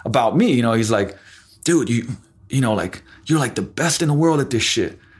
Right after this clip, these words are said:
but you always put somebody above you." Right? And we kinda started talking about that. And it was, and it was, like, really painful. It was, for me, it was just like, man, I, you know, I, I, I saw what he was talking about, but it was like, man, that's, <sighs> like, I had to, like, legitimately take a minute, like, <sighs>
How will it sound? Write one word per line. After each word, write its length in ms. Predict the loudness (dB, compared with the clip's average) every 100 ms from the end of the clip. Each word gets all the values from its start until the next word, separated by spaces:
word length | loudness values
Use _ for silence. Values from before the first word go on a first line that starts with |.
| -8
but 120 | -4 -4
you 100 | -2
always 680 | -2 0 2 2 2 0 -6 -6
put 160 | -2 0
somebody 400 | 2 2 4 2
above 300 | 2 0 -2
you." 140 | -8 -12 -18 -4
Right? 360 | -2 0 -2 -8 -12 -2
And 80 | 0
we 80 | 2
kinda 200 | 0 0
started 280 | 0 0 0
talking 400 | 0 0 0 0
about 220 | 0 0
that. 60 | 0
And 60 |
it 20 | -2
was, 140 | -2
and 120 | 0
it 40 | 0
was, 100 | 2
like, 160 | 0 0
really 320 | 2 4 4
painful. 420 | 0 0 0 0 0
It 20 |
was, 100 | 0
for 160 | 0
me, 140 | 2 2
it 40 |
was 120 | 2
just 160 | 0 0
like, 160 | 0 0
man, 160 | 0
I, 80 | 0
you 80 | 0
know, 160 | 0 0
I, 100 | -2 -2
I, 140 | -4 -2 -2
I 40 |
saw 340 | -2 0 2 4
what 100 | 2
he 60 |
was 120 | 0
talking 340 | 0 0 0 0
about, 300 | -2 -2 -6 -20 -20 -20 -20 0
but 100 | 2
it 40 |
was 160 | 4 2
like, 160 | 0 -4 -18 -20 -20 _ -20 _ _
man, 180 | -2 0
that's, 280 | -2 -6 -10 -6 -4 -4
<sighs> 340 | -6 -10 -4
like, 140 | 0 2
I 60 |
had 80 | 2 2
to, 40 |
like, 160 | 0 2
legitimately 480 | 2 4 4 2 2
take 240 | 2 2
a 40 |
minute, 260 | 2 2 2
like, 200 | -2 -4 -14 -20 -20 -20 -16
<sighs> 100 | -4